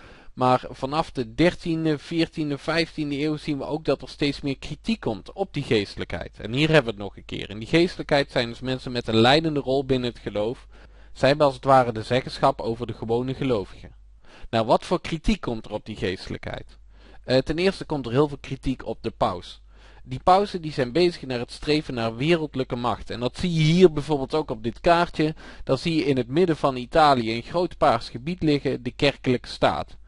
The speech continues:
Dan zie je ook nog bij Avignon in Frankrijk ook nog eenzelfde paarse gebiedje liggen.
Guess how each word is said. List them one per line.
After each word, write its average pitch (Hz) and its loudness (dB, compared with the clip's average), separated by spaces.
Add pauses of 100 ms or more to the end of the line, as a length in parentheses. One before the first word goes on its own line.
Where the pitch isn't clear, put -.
(340)
Dan 127 -2
zie 151 -2
je 135 -2
ook 180 -4
nog 139 -8
bij 131 0
Avignon 127 -2
in 107 -8
Frankrijk 127 -2
ook 185 -6
nog 175 -6
eenzelfde 139 0
paarse 127 0
gebiedje 127 -6
liggen. 110 0